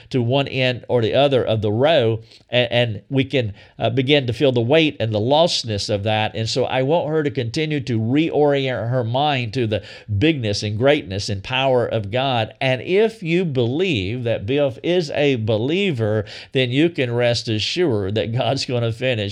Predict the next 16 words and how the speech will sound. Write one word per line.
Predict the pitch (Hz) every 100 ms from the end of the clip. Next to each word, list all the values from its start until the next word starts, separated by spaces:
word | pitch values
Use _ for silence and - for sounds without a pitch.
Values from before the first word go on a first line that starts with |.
| 117
what | 107 104
he | 113
has | 107 101 -
started. | - 147 131 110
Hence | 104 143 139 -
the | - 113
question | - 160 123 - 107
that | 110 110
I | 107
ask, | - 143 143 113 - - - -
"What | 131 143
are |
you | 123 123
more | 117 110
focused | 104 110 98 92 95 -
on?" | 120 117 101 80